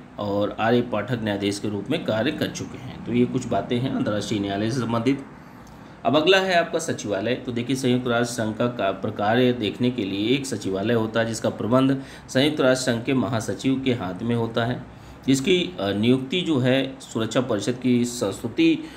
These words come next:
पर महासभा करती है। इसका कार्यकाल पाँच वर्ष होता है और अन्य पदों एवं पदाधिकारियों को महासचिव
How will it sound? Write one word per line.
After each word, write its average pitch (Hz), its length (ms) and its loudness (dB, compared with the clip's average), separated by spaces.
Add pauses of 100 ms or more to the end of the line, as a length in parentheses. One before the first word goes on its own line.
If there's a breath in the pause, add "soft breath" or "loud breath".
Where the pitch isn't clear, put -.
(140 loud breath)
पर 151 120 6
महासभा 120 580 2
करती - 380 -4
है। 98 60 4
इसका 95 200 2
कार्यकाल 135 480 4
पाँच 131 440 2
वर्ष 139 240 2
होता 139 280 -2
है 156 140 -4 (220)
और 104 300 -2
अन्य 156 180 4
पदों 139 320 2
एवं 135 100 4
पदाधिकारियों 110 680 0
को 131 160 0
महासचिव 113 720 -2